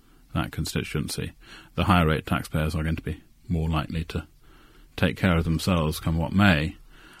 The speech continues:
Um, and so it's a fairly, looking to the long term, you would have thought it'd be a fairly obvious target for,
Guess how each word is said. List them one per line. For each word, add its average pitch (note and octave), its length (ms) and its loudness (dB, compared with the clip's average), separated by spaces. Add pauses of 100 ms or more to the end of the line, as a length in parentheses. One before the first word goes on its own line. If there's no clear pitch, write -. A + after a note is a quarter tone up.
(140)
Um, F2+ 420 8 (640)
and F#2+ 160 6
so F2+ 160 4
it's - 140 0
a F2+ 40 0
fairly, F2+ 400 2 (920)
looking F2 200 0
to E2 60 0
the E2 80 0
long G2+ 240 4
term, E2 240 0
you E2 80 0
would F2 100 -4
have F2 60 -12
thought E2+ 80 -4
it'd E2 120 -4
be D#2 80 -4
a D#2+ 40 -6
fairly D#2+ 240 -2
obvious D#2+ 340 -4
target - 440 -4 (600)
for, D#2 300 -2